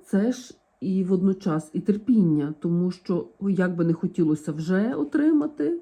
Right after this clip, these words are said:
як би не хотілося результат вже, але сімка —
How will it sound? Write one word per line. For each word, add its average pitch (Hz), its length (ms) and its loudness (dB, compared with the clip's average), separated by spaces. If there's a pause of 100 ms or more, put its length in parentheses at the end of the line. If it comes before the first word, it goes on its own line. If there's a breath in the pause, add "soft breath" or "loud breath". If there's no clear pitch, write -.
як 190 220 -2
би 180 100 -2
не 185 100 -2
хотілося 185 680 -4
результат 170 640 -6 (720 soft breath)
вже, 208 460 -2
але 170 540 -2
сімка — 277 480 2